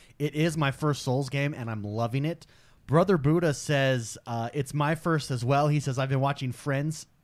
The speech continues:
stream, uh, it in Discord, and it convinced me to pull the trigger." And then T-Buck says, "I've always been too much of a puss to play a,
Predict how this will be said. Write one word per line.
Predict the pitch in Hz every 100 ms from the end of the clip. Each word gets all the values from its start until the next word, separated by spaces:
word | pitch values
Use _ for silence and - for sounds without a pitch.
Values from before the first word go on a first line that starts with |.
| _
stream, | - - 131 131 143 156 - -
uh, | 110 113 -
it | 131
in | 127 110
Discord, | 120 127 - 147 151
and | 117
it | 117
convinced | 113 95 120 -
me | 131
to | 110
pull | - 98
the |
trigger." | - - 120 147 156 - - - -
And | 151
then | 151
T-Buck | - 220 247 185
says, | - 143 143
"I've | 151
always | 175 214 165
been | 175
too | 160 175
much | 170 147
of |
a | 123
puss | - 165 -
to | 131
play | - 139
a, | 120